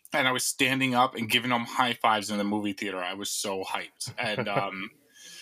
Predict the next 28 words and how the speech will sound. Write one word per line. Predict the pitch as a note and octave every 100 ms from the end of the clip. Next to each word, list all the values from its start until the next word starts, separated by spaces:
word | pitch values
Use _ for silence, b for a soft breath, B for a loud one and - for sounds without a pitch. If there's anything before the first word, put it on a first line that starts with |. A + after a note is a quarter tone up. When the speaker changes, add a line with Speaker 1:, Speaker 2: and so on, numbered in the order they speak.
| B B B B2+
Speaker 1:
yeah, | D3
I | C#3
was | B2+
just, | C3+ B2+
I | B2
was | C3
just | - C#3 -
so | C3
ready, | B2 A#2+ B2 A#2+ G#2+
and | G2+ G#2+ G#2 G#2 - _ _ _ _ _ - - -
knowing | C3+ C3+ C#3 C#3+ C#3+ C#3 C3 B2+ A#2
that | C#3+ C3 A#2 A2+ A2+ - B B
we | C#3 C#3
were | B2+
going | A2+ B2 C3+ C3+
to | C3+
get | A2 A#2+ -
the | B2
beginnings, | G#2+ A2 G#2 A#2 B2+ B2+ A#2+ G#2+ - -
um, | B2 G#2+ G#2 G#2 B B B B B
I | -
think | D#3
it | A3
was | G3
the | D3
two | - D3
thousand | C#3+ C#3+ D3 C3+ A#2+
thirteen, | - C3 C3 - - C3 C3+ C3+ C#3+ D3